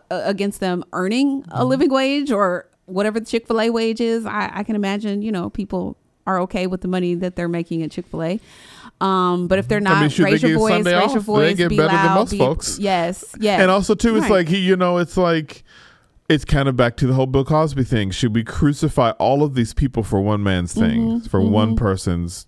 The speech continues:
Speaker 2: wrongdoing?
Speaker 1: Listen, because, okay, all of the people who, who had something to say to me, um,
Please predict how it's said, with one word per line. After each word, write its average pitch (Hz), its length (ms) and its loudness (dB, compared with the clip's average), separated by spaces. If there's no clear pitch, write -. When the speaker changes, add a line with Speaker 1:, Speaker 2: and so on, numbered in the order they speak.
Speaker 2:
wrongdoing? 85 760 -2
Speaker 1:
Listen, 175 460 -4
because, 370 500 2
okay, 226 480 -2
all 330 260 2
of - 100 -6
the 262 100 -6
people 269 640 -6
who, 247 360 -4
who 240 160 -8
had 226 220 -6
something 240 280 -6
to 214 80 -4
say 196 280 -4
to 233 100 0
me, 294 420 0
um, 196 640 -2